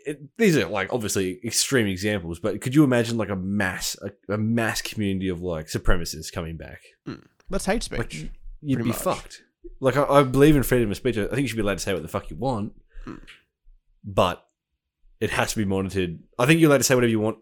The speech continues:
Speaker 1: in pe-, people within your presence.
Speaker 2: Mm.
Speaker 1: But if it's on a, if it's on a mass media form,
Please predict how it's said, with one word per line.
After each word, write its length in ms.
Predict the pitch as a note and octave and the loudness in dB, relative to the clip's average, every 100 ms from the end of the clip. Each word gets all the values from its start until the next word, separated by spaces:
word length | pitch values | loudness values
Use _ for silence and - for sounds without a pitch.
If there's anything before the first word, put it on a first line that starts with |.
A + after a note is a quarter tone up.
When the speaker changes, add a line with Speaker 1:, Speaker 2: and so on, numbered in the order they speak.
| _ - | _ 0
Speaker 1:
in 500 | B2 A2 G#2+ G#2 - _ _ _ | 2 2 0 -2 -6 _ _ _
pe-, 140 | - C3 | -6 -2
people 260 | - C#3+ C3 | 4 4 4
within 180 | B2 A#2+ | 4 4
your 140 | G#2+ | 2
presence. 640 | E2 - G#2 E2+ B2 - - _ _ _ _ _ - | 6 8 8 2 -6 -10 -14 _ _ _ _ _ -6
Speaker 2:
Mm. 220 | C3+ - - _ _ _ _ _ _ _ | -4 -4 -14 _ _ _ _ _ _ _
Speaker 1:
But 100 | A2 | -2
if 100 | G2+ | 0
it's 120 | A#2 C3+ | 2 2
on 80 | |
a, 120 | A#2 F#2 - | 2 0 -4
if 120 | A2+ | -2
it's 120 | A#2 | 0
on 80 | B2 | 0
a 60 | G2+ | 0
mass 440 | F#2+ G#2+ A2 - | 0 2 2 0
media 360 | G2 G2 G2+ G2 | 0 2 2 0
form, 400 | - G#2+ C#3 | -2 -2 -2